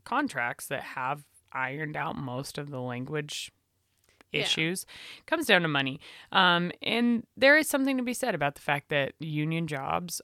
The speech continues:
Speaker 1: are, um, you know, sought after, even f-, e-, especially by, like, older people, right? Like,
Speaker 2: Yeah.
Speaker 1: they understand. Um,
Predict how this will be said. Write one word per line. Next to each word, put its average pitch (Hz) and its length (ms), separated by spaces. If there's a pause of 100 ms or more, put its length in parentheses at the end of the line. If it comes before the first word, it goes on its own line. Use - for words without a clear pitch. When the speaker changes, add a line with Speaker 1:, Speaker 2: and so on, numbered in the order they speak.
Speaker 1:
are, 135 500 (500)
um, 139 460 (1080)
you 180 160
know, 143 280 (160)
sought - 460
after, 269 640 (180)
even 254 600 (240)
f-, - 180
e-, 214 260
especially 202 680 (120)
by, 139 380
like, 143 260
older 135 280
people, 190 600 (100)
right? 151 380
Like, - 140
Speaker 2:
Yeah. 196 100
Speaker 1:
they 160 140
understand. 151 600 (420)
Um, 165 420